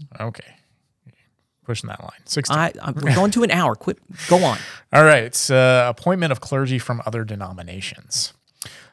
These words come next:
Speaker 1: Upon recommendation of the Board of Ministry and affirmation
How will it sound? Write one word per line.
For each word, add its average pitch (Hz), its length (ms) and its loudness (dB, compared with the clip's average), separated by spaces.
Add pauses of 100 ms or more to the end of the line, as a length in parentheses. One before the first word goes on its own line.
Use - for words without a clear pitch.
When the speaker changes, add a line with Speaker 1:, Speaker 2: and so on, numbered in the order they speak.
(220)
Speaker 1:
Upon 139 240 2
recommendation 120 720 -2
of 107 120 -4
the 107 80 -6
Board 104 280 -6
of 98 100 -10
Ministry 107 580 -6
and 101 280 -10
affirmation 113 880 -6